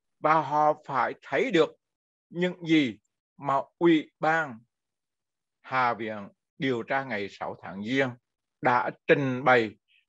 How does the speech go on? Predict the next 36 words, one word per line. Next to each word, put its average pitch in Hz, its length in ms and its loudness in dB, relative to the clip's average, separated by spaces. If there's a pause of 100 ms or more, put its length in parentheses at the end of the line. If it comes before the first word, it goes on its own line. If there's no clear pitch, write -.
và 135 100 2
các 123 300 -4
nhân 214 380 2
chứng 135 260 2 (580)
đã 127 320 0
ra 156 300 -2
điều 135 360 4
trần 110 240 0 (240)
trong 131 160 0
những 104 160 -8
thời 104 300 -4
gian 123 280 4 (380)
vừa 107 320 0
qua. 123 260 2 (500)
Ít 151 180 0
nhất 180 160 2 (180)
là 117 120 -2
bảy 127 200 0 (160)
phiên 151 240 -6
điều 117 160 -4
trần 107 220 -2 (140)
công 151 200 0
khai 131 400 2 (480)
cho 120 380 4
tất 180 160 0
cả - 120 -2
mọi 98 160 -6
người 98 200 -2
dân 123 260 0 (120)
đều 120 220 2
nhìn 104 200 -4
thấy, - 260 -10
theo 123 100 2
Nguyễn 113 140 -8
Xuân 131 160 -4
Nam. 123 120 2